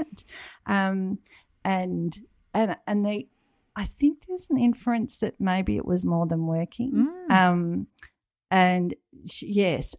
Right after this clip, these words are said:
Speaker 1: and, um, that he had a not so great relationship with Justin. Um, but yeah, look, there's a lot in there, and, and I really like, I think it's a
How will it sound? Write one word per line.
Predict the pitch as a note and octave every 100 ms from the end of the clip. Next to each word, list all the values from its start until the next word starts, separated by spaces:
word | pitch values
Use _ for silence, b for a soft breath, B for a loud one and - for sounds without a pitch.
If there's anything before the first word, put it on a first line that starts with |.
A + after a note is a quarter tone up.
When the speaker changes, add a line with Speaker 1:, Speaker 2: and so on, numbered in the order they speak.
| -
Speaker 1:
and, | F#3+ F#3+ F3 F3+ F3+ F#3 -
um, | F3 E3+ E3+ E3+ E3 b b b _
that | D#3+ D#3+ F3+ F3+ - - - -
he | F3 E3+ E3 E3 - - _ _ _ _ _ -
had | D#3+ F3+
a | F3
not | F3+ -
so | - F3+
great | F3 F3 -
relationship | D#3+ E3+ - G#3 - -
with | F3+
Justin. | F#3 G3+ - - F#4 F#4+ B B B B
Um, | G#3 G3 G3
but | - F#3 -
yeah, | G#3 D#3+
look, | G#3+ - -
there's | G#3 G#3
a |
lot | G#3 A3 G#3 A3+ A#3+
in | G3+ F#3
there, | D#3 D3 D3+ - -
and, | E3 E3+ - _
and | E3 D#3+
I | D#3+
really | D#3+ D#3 E3+ E3+ E3
like, | D3 D3+
I | D#3
think | - F#3+ F#3
it's | -
a | D#3